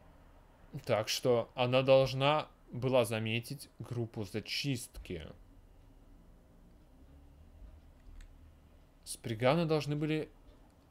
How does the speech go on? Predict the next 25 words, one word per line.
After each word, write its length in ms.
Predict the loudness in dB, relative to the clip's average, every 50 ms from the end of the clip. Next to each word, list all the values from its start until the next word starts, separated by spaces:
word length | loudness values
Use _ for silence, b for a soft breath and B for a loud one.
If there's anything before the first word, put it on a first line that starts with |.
| -20 -16 _
лишь 300 | -6 -6 -4 -4 -4 -2
поймать 500 | 0 2 2 2 2 2 2 0 0 0
нас, 220 | -4 -6 -6 -6 -8
а 100 | -10 -10
группа 240 | -8 -8 -6 -6 -4
зачистки 440 | -4 -4 -4 -4 -6 -10 -8 -8 -6
превратить 520 | -6 -4 -4 -4 -4 -4 -4 -6 -10 -10
в 40 | -8
швейцарский 640 | -8 -8 -10 -4 -2 0 0 0 -2 -8 -14 -14
сыр. 460 | -12 -12 -12 -8 -6 -4 -4 -4 -6 -8 -12 -18 -20 -20 -20 -20 -20 -20 -20 -20 -20 -20 -20 -20 -20 -20 -20 -20 -20 -20 -20 -20 -20 -20 -20 -20 -20 -20 -20 -20 -20 -20 -20 -20 -20 -20 -20 -20 -20 -20 -20 -20 -20 -20 -20 -20 -20 -14 -8
Ха. 840 | -4 -2 0 0 0 0 0 0 0 0 0 0 0 0 -2 -4 -6 -10 -14 -18 -20 -20 -20 -20 -20 -20 -20 -20 -20 -20 -20 -20 -20 -20 -20 -20 -20 -20 -20 -20 -20 -20 -20 -20 -20 -20 -20 -20 -20 -20 -20 -20 -20 -20 -20 -20 -20 -20 -20 -20 -20 -20 -20 -20 -20 -20 -18 -12
Что, 400 | -8 -8 -8 -8 -6 -2 0 2 4
если 260 | 4 2 2 2 0
она 160 | 0 0 2
на 120 | 2 0 0
самом 340 | 0 0 0 0 -2 -2 -2
деле 260 | 0 0 2 2 0
сделала 420 | -2 -2 0 2 2 2 2 2 0
из 140 | -2 -4
себя 260 | -4 -2 2 4 4 4
приманку, 460 | 4 0 -4 -2 -4 -4 -4 -6 -8
чтобы 200 | -8 -6 -6 -4
выиграть 360 | -4 -4 -2 -2 -2 -2 -2
нам 180 | -4 -4 -4 -4
время? 580 | -4 -2 -2 -2 -2 -4 -6 -6 -8 -10 -12